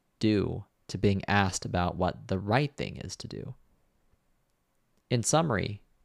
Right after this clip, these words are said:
don't fall into the trap of producing for its own sake. Hustling isn't about hustling. Working isn't about working. Being busy doesn't mean anything.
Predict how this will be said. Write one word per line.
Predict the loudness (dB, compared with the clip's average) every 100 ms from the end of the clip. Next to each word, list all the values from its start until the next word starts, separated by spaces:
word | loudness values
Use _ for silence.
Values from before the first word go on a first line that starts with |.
| _ _
don't | 4 4 2
fall | 2 4
into | 2 0
the | -2
trap | 4 4 4 0
of | -8 -2
producing | 0 2 0 0 -4
for | 0 0
its | 0 -2
own | -2
sake. | -2 -2 -4 -8 _ _ _ _ _ _ _ _ _
Hustling | 2 2 4 2 2 0 -4 0
isn't | 2 4 2 -2
about | -2 0 0 -4
hustling. | 0 2 2 -4 -6 -10 _ _ _ _ _ _ _ _ 2
Working | 6 6 6 4 2 0
isn't | 2 2
about | 2 0 0
working. | -2 -2 -4 -8 -14 _ _ 2
Being | 4 4 4
busy | 4 4 2 2
doesn't | 0 0 -2
mean | -2 0 -2
anything. | -4 -8 -10 -12